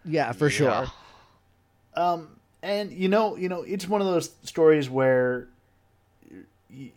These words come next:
Speaker 3: you think he's gonna get what he deserves, and then he, you start thinking that maybe they're gonna give him a redemption arc, and then, because Gravity Falls is never that simple, uh, maybe not, and maybe he's just his own little dude having some weird adventures.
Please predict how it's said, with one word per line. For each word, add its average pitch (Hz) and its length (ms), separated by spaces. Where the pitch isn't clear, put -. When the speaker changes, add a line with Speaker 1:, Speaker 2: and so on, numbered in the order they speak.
Speaker 3:
you 151 200
think 220 300
he's 208 160
gonna 185 160
get 175 160
what 175 100
he 165 60
deserves, 156 500
and 147 140
then 143 60
he, 135 220
you 160 160
start 175 300
thinking 170 220
that 156 120
maybe 156 200
they're 151 120
gonna 147 180
give 139 140
him 139 60
a 123 60
redemption 185 460
arc, 165 300
and 143 400
then, 147 360
because 135 300
Gravity 143 260
Falls 135 260
is 117 100
never 127 220
that 131 140
simple, 180 440
uh, 330 380
maybe 453 140
not, - 200
and 214 340
maybe 262 280
he's 240 160
just - 240
his 196 180
own 202 200
little 196 180
dude 170 340
having 143 360
some 123 180
weird 156 220
adventures. 101 680